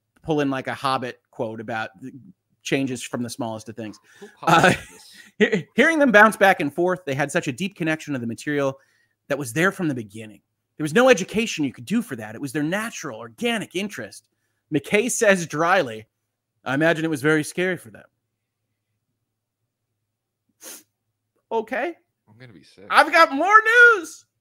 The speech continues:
Speaker 1: The first season of Rings was an incredibly long shoot, complicated by covid delays extending over eighteen months. This is just in a Hollywood Reporter article. Google, don't hit me. If you wanna put a covid warning, you go right ahead. The filming was done in New Zealand with Bad Robot veteran Lindsay Weber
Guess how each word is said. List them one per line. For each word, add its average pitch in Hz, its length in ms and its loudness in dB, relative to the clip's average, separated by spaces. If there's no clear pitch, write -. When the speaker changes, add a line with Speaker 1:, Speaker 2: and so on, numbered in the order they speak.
Speaker 1:
The 208 120 2
first 339 340 6
season 262 260 -6
of 226 100 -2
Rings 226 300 -4
was 202 140 -6
an 190 60 -10
incredibly 262 560 -8
long 240 320 -4
shoot, 220 320 -12
complicated 190 580 -4
by 147 100 0
covid 190 460 -8
delays 180 460 -6
extending 165 380 -8
over 156 180 -6
eighteen 160 260 -8
months. 151 220 -8
This 156 80 -16
is 156 60 -18
just 160 160 -14
in 165 40 -8
a 156 60 -6
Hollywood 156 240 -6
Reporter 151 320 -8
article. 135 260 -10
Google, 127 300 -14
don't 139 140 -10
hit 131 120 -12
me. 123 100 -12
If 107 60 -18
you 175 60 -6
wanna 156 80 -2
put 156 100 -4
a - 20 -6
covid 135 260 -4
warning, 123 280 -10
you 127 60 -10
go 120 80 -12
right 110 160 -10
ahead. 104 180 -14
The - 80 2
filming 269 460 4
was 226 260 2
done 220 300 4
in 190 220 -2
New 170 160 2
Zealand 233 460 -6
with 175 180 -4
Bad 170 260 2
Robot 170 380 0
veteran 147 420 -6
Lindsay 220 340 -6
Weber 185 400 -4